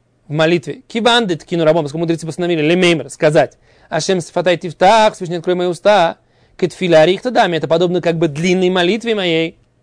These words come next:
Это продолжение, часть молитвы. Имеется в виду здесь тфила арихта или гиула арихта, имеется в виду продолжение этого процесса, продолжение этой идеи. Оханами здесь тоже кейван деткину рабом, собственно, поскольку постановили мудрецы лемеймер ашкивейну сказать вот эту молитву,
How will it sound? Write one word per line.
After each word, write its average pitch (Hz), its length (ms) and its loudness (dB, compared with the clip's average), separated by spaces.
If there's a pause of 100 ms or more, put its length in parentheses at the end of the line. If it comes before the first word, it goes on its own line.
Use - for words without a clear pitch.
(180)
Это 160 180 -6
продолжение, 165 640 2
часть 190 360 2
молитвы. 139 260 -8
Имеется 156 220 -10
в - 20 -10
виду 156 100 -6
здесь 147 260 -10 (200)
тфила 185 240 0
арихта 175 280 -2
или 151 240 -4 (440)
гиула 208 320 2
арихта, 165 300 0
имеется 180 260 -6
в 160 40 -6
виду 170 100 -2
продолжение 160 680 0
этого 170 200 -2
процесса, 175 680 0
продолжение 160 480 -4
этой 165 200 -6
идеи. 190 540 -4 (1160)
Оханами 220 640 2
здесь 190 220 -4
тоже 220 320 0
кейван 247 420 0
деткину 220 380 -2
рабом, 180 240 0
собственно, 165 300 -12
поскольку 214 640 2
постановили 175 720 -2
мудрецы 156 420 -6
лемеймер 160 460 -4
ашкивейну 180 380 -8
сказать 202 540 0
вот - 40 -20
эту 151 120 -12
молитву, 165 600 -6